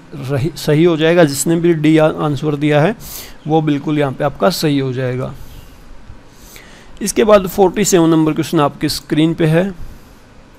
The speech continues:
देख सकते हैं आप। शरीर की आकृति को मापने के लिए अवस्था का प्रयोग अधिकतर किया जाता है। अगर आप बॉडी की आकृति को माप रहे हो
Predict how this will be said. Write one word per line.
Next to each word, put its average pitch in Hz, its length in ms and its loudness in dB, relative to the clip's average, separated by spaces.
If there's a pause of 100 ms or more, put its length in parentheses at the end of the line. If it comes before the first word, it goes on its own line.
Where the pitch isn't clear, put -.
(920)
देख 160 220 -2
सकते 175 300 -2
हैं 175 60 4
आप। 190 140 -4
शरीर 175 360 2
की 196 100 4
आकृति 165 320 2
को 175 120 0
मापने 160 400 0
के 165 140 0
लिए 147 200 0
अवस्था 165 440 0
का 170 120 0
प्रयोग 147 460 -2 (440)
अधिकतर 170 420 4
किया 175 240 6
जाता 131 360 -2
है। 127 180 -10 (2000)
अगर 170 220 6
आप 175 220 8 (800)
बॉडी 151 300 0
की 170 120 2
आकृति 151 380 -2
को 165 160 -2
माप 143 320 -4
रहे 139 140 -8
हो 170 300 -2